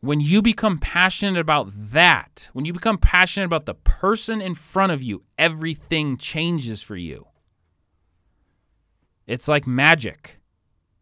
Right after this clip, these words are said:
We've talked about Steve Jobs already. Steve Jobs was so insane about the iPhone that he said he wanted people to lick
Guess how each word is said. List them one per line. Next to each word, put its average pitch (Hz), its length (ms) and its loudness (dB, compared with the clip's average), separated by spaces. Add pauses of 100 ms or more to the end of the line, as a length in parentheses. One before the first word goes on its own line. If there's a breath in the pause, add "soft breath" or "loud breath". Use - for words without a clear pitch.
(2750)
We've 123 120 -10
talked 175 240 2
about 185 180 2
Steve 180 240 -4
Jobs 160 340 2
already. 151 260 2
Steve 190 500 -6
Jobs 151 360 0
was 123 160 -8
so 202 480 0
insane 170 840 -4
about 127 380 -4
the 117 120 -14 (100)
iPhone 123 760 -4 (1300)
that 135 160 -2
he 202 280 -6
said 185 320 -4
he 202 320 -4
wanted 175 480 -4
people 139 560 -6 (600)
to 131 180 -6
lick 101 640 -6